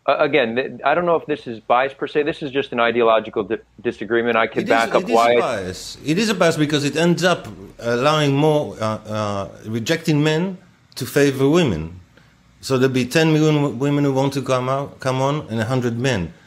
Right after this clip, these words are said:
Speaker 2: and those ten will get to. But out, out of those hundred, only ten
Speaker 1: You're,
Speaker 2: men will get
Speaker 1: you,
Speaker 2: to.
Speaker 1: you're, you're,
Speaker 2: So it's
Speaker 1: you're
Speaker 2: like it, you're creating
Speaker 1: well,
Speaker 2: a bias, a
Speaker 1: no,
Speaker 2: bias
Speaker 1: but,
Speaker 2: situation
Speaker 1: but
Speaker 2: from the
Speaker 1: Mossad,
Speaker 2: start.
Speaker 1: you're, you're talking about a problem in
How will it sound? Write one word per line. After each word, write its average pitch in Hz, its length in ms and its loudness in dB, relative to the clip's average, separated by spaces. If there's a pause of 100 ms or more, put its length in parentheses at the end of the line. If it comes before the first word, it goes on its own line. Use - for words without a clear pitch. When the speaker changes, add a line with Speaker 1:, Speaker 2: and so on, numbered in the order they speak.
(140)
Speaker 2:
and 110 140 -2
those 139 220 2
ten 135 300 2
will 113 100 2
get 123 280 -2
to. 160 260 -4 (260)
But 113 160 -6
out, 123 140 -2
out 139 180 0
of 123 140 -4
those 120 220 -6
hundred, 113 440 -4
only 120 220 -4
ten 120 200 0
Speaker 1:
You're, 147 140 4
Speaker 2:
men 113 160 -4
will 127 140 -6
get - 240 -8
Speaker 1:
you, 127 160 -8
Speaker 2:
to. 127 80 -10
Speaker 1:
you're, 135 280 0
you're, 131 200 4
Speaker 2:
So 131 40 -2
it's 127 100 -2
Speaker 1:
you're 135 120 4
Speaker 2:
like 170 300 -6
it, 143 180 -16
you're 135 200 -16
creating 120 100 -4
Speaker 1:
well, 139 320 4
Speaker 2:
a 139 60 -6
bias, 151 520 -10
a 127 140 -10
Speaker 1:
no, 127 240 4
Speaker 2:
bias 110 80 -2
Speaker 1:
but, 117 140 4
Speaker 2:
situation 131 280 -8
Speaker 1:
but 127 80 2
Speaker 2:
from 123 80 -2
the 120 80 0
Speaker 1:
Mossad, 131 100 -10
Speaker 2:
start. 113 380 2
Speaker 1:
you're, 120 380 0 (180)
you're 120 240 0
talking 123 540 -2
about 98 560 -2 (720)
a 110 80 2
problem 107 760 0 (100)
in 101 420 -6